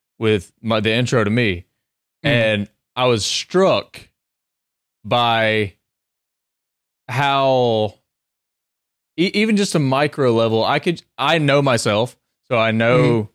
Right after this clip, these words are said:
Speaker 1: that, <laughs> I mean, I was just like, "What the fu-, who the fuck is this?" <laughs> Like, who the fuck
Speaker 2: Oh,
Speaker 1: is
Speaker 2: from,
Speaker 1: this?
Speaker 2: from, from episode
Speaker 1: Yeah,
Speaker 2: one?
Speaker 1: yeah, like,
Speaker 2: Better Noah Jackson
Speaker 1: yeah, what
Speaker 2: to today?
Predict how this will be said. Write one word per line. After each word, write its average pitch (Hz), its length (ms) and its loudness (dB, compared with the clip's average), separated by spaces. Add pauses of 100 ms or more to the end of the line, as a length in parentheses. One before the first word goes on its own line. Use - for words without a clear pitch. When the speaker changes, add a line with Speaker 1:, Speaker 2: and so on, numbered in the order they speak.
(720)
Speaker 1:
that, 107 420 0 (640)
<laughs> - 400 -20
I - 240 -2
mean, 180 200 2
I 135 100 0
was 127 100 -2
just 123 160 -2
like, 117 200 -4
"What 131 300 -2
the 110 200 -4
fu-, 135 240 -6
who 143 160 2
the - 180 -2
fuck 147 400 -4
is 175 280 0
this?" 123 380 0
<laughs> - 0 -
Like, - 460 2
who 202 220 2
the 208 180 2
fuck 175 320 -2
Speaker 2:
Oh, 147 100 2
Speaker 1:
is - 80 2
Speaker 2:
from, 160 140 2
Speaker 1:
this? 170 80 2
Speaker 2:
from, 156 240 2
from 147 280 0
episode 147 440 2
Speaker 1:
Yeah, 220 380 4
Speaker 2:
one? 143 100 2
Speaker 1:
yeah, 208 180 4
like, 147 220 2
Speaker 2:
Better 151 240 2
Noah 139 200 4
Jackson 147 380 2
Speaker 1:
yeah, 202 100 2
what 156 180 2
Speaker 2:
to 135 100 2
today? 139 540 0